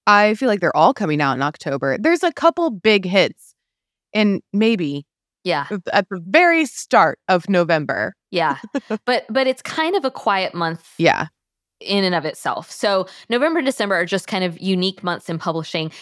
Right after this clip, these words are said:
Speaker 2: It actually makes it really tricky. I don't know about you, but I am struggling to find a December shelf subscription this year.
Speaker 1: I got one.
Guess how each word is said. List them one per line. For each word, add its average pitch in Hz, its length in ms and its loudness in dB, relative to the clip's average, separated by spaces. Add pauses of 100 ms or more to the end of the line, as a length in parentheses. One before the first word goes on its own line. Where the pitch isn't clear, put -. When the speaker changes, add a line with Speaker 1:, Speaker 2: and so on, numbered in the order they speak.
Speaker 2:
It - 80 -2
actually 233 280 -2
makes 196 220 -2
it - 80 -2
really 160 240 -2
tricky. 170 380 -4
I 170 100 -4
don't 156 120 -6
know 156 120 -4
about 143 220 -4
you, 156 420 -6
but - 160 -4
I 277 140 -4
am 277 220 0
struggling 180 760 -8
to - 80 -12
find 190 220 -2
a - 20 -4
December 160 400 -6
shelf - 260 -6
subscription - 540 -18
this - 180 -16
year. - 240 -8 (300)
Speaker 1:
I 190 120 4
got 180 220 2
one. 165 320 -6